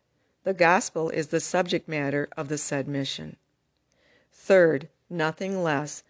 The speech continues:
than humanity itself is the target object of the same mission. Without these three components,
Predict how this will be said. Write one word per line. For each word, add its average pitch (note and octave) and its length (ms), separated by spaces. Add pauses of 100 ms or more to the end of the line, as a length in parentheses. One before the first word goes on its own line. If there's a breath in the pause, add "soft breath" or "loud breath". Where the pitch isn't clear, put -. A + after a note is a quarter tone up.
(120)
than D#3+ 160
humanity D3+ 680
itself C#3+ 560
is D3 140
the D3+ 120
target D#3 640
object C3+ 560
of D3+ 120
the D3+ 100
same C#3 340
mission. C#3 440 (760 loud breath)
Without E3 540
these F3+ 260
three F3 640
components, D#3 760